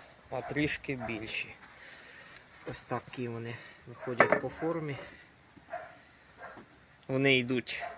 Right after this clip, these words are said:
трішки довші і вищі. Це текронові полиці від плуга Діамант.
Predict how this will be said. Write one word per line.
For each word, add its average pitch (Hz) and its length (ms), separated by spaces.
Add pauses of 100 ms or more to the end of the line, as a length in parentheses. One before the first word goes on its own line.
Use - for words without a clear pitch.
трішки 127 440
довші 160 540 (1080)
і 143 320
вищі. 120 520 (520)
Це 131 280 (100)
текронові 123 720
полиці 143 400
від 123 140
плуга 131 480 (760)
Діамант. 127 920